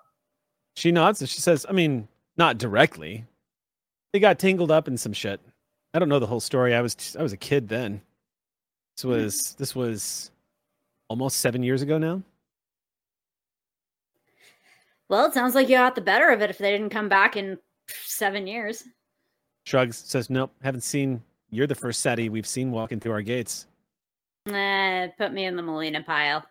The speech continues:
Speaker 2: Kalina wasn't for me.
Speaker 1: She shrugs and says, "I figured that'd be the case. If you were still Seti, Melina would have something to tell me."
Speaker 2: If I were still SETI, I wouldn't make four hundred miles worth of trek. I don't think anyone does that.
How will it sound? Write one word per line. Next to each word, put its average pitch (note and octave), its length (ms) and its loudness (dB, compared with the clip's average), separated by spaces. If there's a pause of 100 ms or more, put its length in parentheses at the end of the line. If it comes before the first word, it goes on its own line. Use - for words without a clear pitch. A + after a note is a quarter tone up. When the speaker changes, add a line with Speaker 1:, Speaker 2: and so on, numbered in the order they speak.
(120)
Speaker 2:
Kalina F3 320 -2
wasn't D3+ 280 -6
for C#3+ 80 -10
me. C3+ 260 -6 (1000)
Speaker 1:
She E3 120 4
shrugs D#3+ 300 8
and D#3 80 2
says, D#3 260 4
"I E3+ 100 4
figured E3 260 2
that'd C#3+ 160 2
be B2+ 100 -6
the A#2 80 -6
case. A2 400 -4
If - 100 -14
you D3+ 120 0
were C3 80 0
still C3 220 -4
Seti, A2+ 420 -2
Melina A2+ 380 -4
would G#2+ 120 -4
have A2 180 -4
something G#2+ 260 -8
to G2 60 -10
tell G#2+ 200 -10
me." F#2 200 -12 (1400)
Speaker 2:
If A3+ 260 0
I C4 200 8
were B3+ 160 8
still B3 800 2 (200)
SETI, A3 480 -4
I G3 160 -2
wouldn't G3 300 -4
make F3+ 220 -12
four G3+ 380 -12
hundred F#3+ 360 -12
miles F3+ 400 -2
worth D#3 220 -10
of - 80 -16
trek. - 380 -8
I E3+ 40 -4
don't F3 200 -6
think F3 200 -8
anyone F3 420 -6
does F3+ 260 0
that. F3 340 4